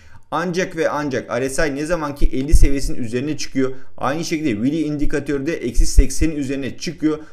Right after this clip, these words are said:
Bundan sonra tekrardan bir markup sürecinin geldiğini görmekteyiz. Yine aynı şekilde arkadaşlar iki bin on dokuz dönemine gelecek olursak şunu da göreceksiniz. Bakın burada aynı şekilde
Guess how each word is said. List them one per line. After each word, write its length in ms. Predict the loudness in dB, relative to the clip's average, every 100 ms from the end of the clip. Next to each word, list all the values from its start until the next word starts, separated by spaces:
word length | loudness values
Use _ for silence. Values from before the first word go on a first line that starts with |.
| -12
Bundan 340 | -6 -4 -4 -6
sonra 320 | -6 -6 0
tekrardan 520 | 0 0 -2 -4 -4
bir 60 | -4
markup 480 | -4 -4 -4 -8 -8
sürecinin 520 | -8 -6 -6 -8 -10 -16 -20 -4
geldiğini 440 | -4 -2 -4 -4
görmekteyiz. 640 | -2 -2 -4 -4 -2 -2 -6 -18 -14
Yine 180 | -8 -6
aynı 280 | -4 -6 -4
şekilde 420 | 0 -2 0 -2
arkadaşlar 460 | -2 -4 -6 -4
iki 220 | -6 -8 -8
bin 60 |
on 200 | -6 -6
dokuz 280 | -8 -10 -6
dönemine 320 | -6 -6 -6
gelecek 520 | -4 -2 -2 -2 -6
olursak 380 | -4 -4 -4 -6 -8 -20 -14
şunu 220 | -8 -6
da 40 |
göreceksiniz. 680 | -2 -2 -2 -4 -2 -4 -4
Bakın 260 | -6 -6 -6
burada 320 | -2 -2 -2
aynı 240 | -6 -6
şekilde 380 | -4 -4 -4 -4